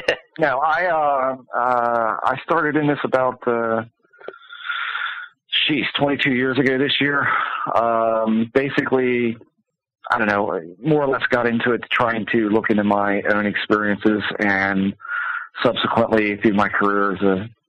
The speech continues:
Speaker 2: doing digital imaging, I've kind of lent my help where I can,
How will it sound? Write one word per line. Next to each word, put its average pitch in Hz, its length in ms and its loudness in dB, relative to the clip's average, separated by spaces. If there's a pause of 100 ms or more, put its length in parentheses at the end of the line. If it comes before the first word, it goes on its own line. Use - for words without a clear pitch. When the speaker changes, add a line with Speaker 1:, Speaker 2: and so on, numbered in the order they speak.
(160)
Speaker 2:
doing 104 220 0
digital 101 360 2
imaging, 104 680 2
I've 98 380 2
kind 101 240 2
of 90 80 0 (120)
lent 101 300 0
my 98 140 2
help 98 260 0 (240)
where 101 220 4
I 95 100 -2
can, 101 520 0